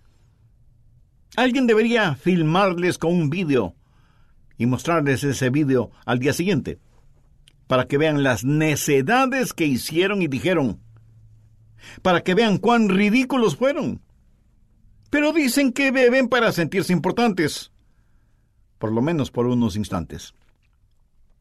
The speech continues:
La Biblia dice que Jesús fue tentado en todo como nosotros. El deseo de la carne, el deseo de los ojos, el orgullo de la vida, hacer, tener y ser, pasiones,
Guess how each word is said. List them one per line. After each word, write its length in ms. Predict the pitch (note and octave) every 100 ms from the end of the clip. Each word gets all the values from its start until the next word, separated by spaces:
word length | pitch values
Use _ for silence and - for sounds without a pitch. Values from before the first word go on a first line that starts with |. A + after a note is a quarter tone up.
| _ _ _ _ _ _ _ _ -
La 100 | B2+
Biblia 260 | F3+ E3+
dice 280 | E3+ D3+ E3
que 160 | D3 B2+
Jesús 340 | B2 F3 C3
fue 120 | D3+
tentado 440 | D3 A#2+ C3+ C3+ A#2
en 100 | F#2
todo 380 | B2 A#2 A2+ _
como 220 | - G2
nosotros. 600 | F#2 F#2+ D3+ - F#2 - - _ _ _ _ _ _ _ _ _ _ -
El 100 | D3
deseo 320 | A#2+ - B2
de 140 | G#2+ E2
la 80 |
carne, 420 | - C#3 A2 A2+ - -
el 200 | B2+ D#3
deseo 320 | C3 - D#3+ C#3
de 100 | A#2+
los 160 | G2+
ojos, 420 | F3+ B2+ D3 C#3 C3+
el 120 | C3+
orgullo 460 | B2 A2+ G#3+ C#3+
de 100 | C3+
la 120 | D#3+ D3
vida, 340 | F3 C#3 G#2 - - -
hacer, 600 | A#2+ - A3 A2 F2 - _ _ _ _ _ _
tener 560 | - A#2+ A#3 B3 G3 - _ _ _ _ C#3
y 80 |
ser, 420 | C#3 F3 D3 F2 - _ _ _ _ _ _ _ _ _
pasiones, 840 | - F3 G3+ C4 A#3 G#3 - -